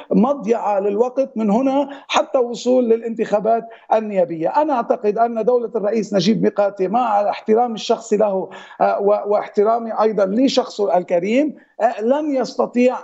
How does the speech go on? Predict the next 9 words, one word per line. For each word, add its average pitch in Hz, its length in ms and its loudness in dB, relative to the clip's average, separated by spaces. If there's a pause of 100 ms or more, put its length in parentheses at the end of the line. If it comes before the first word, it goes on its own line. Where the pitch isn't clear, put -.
(100)
أن 262 280 0
يشكل 226 580 -2
حكومة 233 480 0
تلبي 220 600 -2
تطلعات 208 720 0 (120)
الشعب. 196 500 -2 (160)
إذا 196 180 2
كانت 254 560 -2
لديه 196 540 0